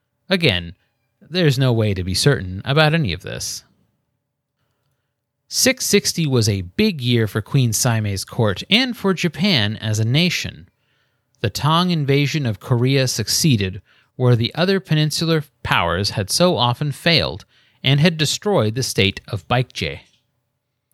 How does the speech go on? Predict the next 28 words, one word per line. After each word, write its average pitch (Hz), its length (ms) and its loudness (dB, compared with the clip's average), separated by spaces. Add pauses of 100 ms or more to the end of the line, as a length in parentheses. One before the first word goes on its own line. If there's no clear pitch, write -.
(380)
I 131 100 0
mentioned 165 440 0
previously 98 840 -2 (280)
that 104 180 2
this 214 200 0
event 123 380 0
came 123 340 2
as 104 160 -4
a 110 120 0
terrible 123 500 -2
shock - 480 0
to - 120 -6
the 98 120 0
Yamato 107 540 0
court, - 420 -2 (460)
and 123 160 0
Queen 226 260 0
Saimei 139 600 0
is 101 140 -2
alleged 123 480 0
to 131 100 2
have 101 120 -2
taken 170 380 0
these 147 240 2
events 101 320 0
particularly 107 840 0
to 98 140 -4
heart. 120 420 0